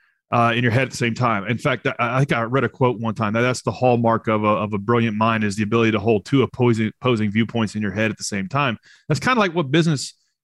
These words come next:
is like, is, is you have to have that big vision and you have to execute at a very small level. Um, the one, one way I've heard this put well is that <clears throat> there's output metrics and then there's input metrics. And so the output metrics might be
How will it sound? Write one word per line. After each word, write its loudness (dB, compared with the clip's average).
is 2
like, -2
is, -4
is -4
you 2
have -2
to -2
have 0
that -4
big -4
vision 0
and -2
you -2
have -2
to -8
execute -6
at 0
a 0
very 2
small 0
level. 0
Um, 2
the 2
one, 2
one 4
way 4
I've 0
heard 2
this 0
put -2
well 2
is 0
that 0
<clears throat> -20
there's 2
output 0
metrics -2
and 2
then 2
there's 2
input 0
metrics. -6
And -8
so 0
the 2
output -2
metrics -2
might -4
be 0